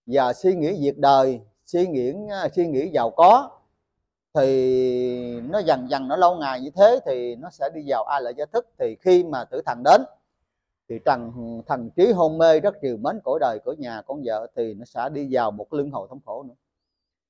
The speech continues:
Nên có người quyết định mà đi theo con đường đạo Phật đó, con người hoàn toàn là phải buông xả, phải tập lần, tập lần hoài,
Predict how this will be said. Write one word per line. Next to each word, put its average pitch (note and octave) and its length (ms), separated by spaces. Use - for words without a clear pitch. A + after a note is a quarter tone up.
Nên F#3 200
có A3 80
người D3+ 160
quyết G#3 240
định D3 220
mà D3 80
đi F3 120
theo G3 120
con G3+ 160
đường C#3+ 140
đạo C#3 120
Phật - 280
đó, A#3 240
con F3+ 180
người C#3 200
hoàn C#3 380
toàn C#3 240
là C3 100
phải F3+ 100
buông F3+ 200
xả, C#3+ 380
phải E3+ 120
tập D#3 280
lần, D3+ 320
tập D#3+ 160
lần D#3 260
hoài, D#3 440